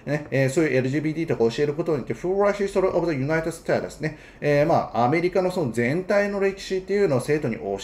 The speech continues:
えることができますよねと。で、その結果、さらに具体化されていて、How diverse American history truly is and how they can be a part of it one dayということで、まあ、非常にアメリカっていうのは、まあ、エルジービーティーも含めて、障害者も含めて多様なんだよと。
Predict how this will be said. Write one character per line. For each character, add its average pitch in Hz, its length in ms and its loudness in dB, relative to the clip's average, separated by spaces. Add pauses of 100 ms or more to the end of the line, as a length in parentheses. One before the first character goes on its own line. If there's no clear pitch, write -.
え 135 160 0
る 156 60 -4
こ 175 120 -6
と 196 140 -4
が 165 100 0
で 98 200 -8
き 123 120 -8
ま 147 140 -2
す 147 100 -6
よ 92 60 -4
ね 92 100 -8
と。 110 100 -10
で、 175 120 0
そ 185 200 -2
の 202 140 0
結 196 280 0 (300)
果、 151 160 4
さ 175 140 0
ら 151 80 0
に 110 80 -2
具 110 120 -4
体 117 180 0
化 - 40 -14
さ 123 100 -2
れ 110 100 2
て 135 100 -2
い - 20 -2
て、 139 180 0 (380)
How 190 180 6
diverse 180 520 4
American 160 480 2
history 143 440 -2
truly 151 480 -2
is 127 300 -2
and 139 240 2 (100)
how 151 200 0
they 156 200 -2
can 147 240 -4
be 139 280 -4
a 127 80 -2
part 151 280 0
of 147 240 0
it 135 160 -2
one 135 160 2
day 120 160 2
と - 140 -8
い 120 60 2
う 120 80 4
こ 120 80 -4
と 110 60 2
で、 98 80 -2 (160)
ま 208 100 6
あ、 - 140 -2 (120)
非 151 80 -4
常 160 180 6
に 185 140 4
ア 123 140 0
メ 143 80 4
リ 165 80 2
カ 175 100 6
っ 175 60 0
て 202 80 6
い - 20 8
う 131 60 6
の 101 60 0
は、 104 120 -2
ま 147 80 0
あ、 120 40 2
エ 120 60 4
ル 131 120 2
ジ 127 80 -2
ー 135 40 -2
ビ 151 120 -2
ー - 20 -10
テ - 40 -8
ィ - 20 -2
ー 151 80 0
も - 20 -2
含 139 160 -4
め - 60 -4
て、 117 180 -4 (320)
障 143 240 6
害 151 100 6
者 147 120 0
も 113 60 -2
含 127 180 -4
め 123 120 2
て 120 60 -14
多 113 220 2
様 185 300 12
な 196 140 8
ん 175 60 2
だ 95 80 0
よ 95 60 -2
と。 - 100 -8